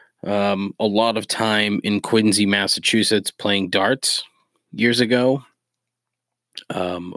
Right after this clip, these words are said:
we ventured into just some of the worst fucking places, uh,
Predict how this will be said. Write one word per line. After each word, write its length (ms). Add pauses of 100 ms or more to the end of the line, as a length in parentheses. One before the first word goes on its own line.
we 380
ventured 500
into 800 (800)
just 420
some 300
of 160
the 160
worst 640
fucking 420
places, 800 (1200)
uh, 160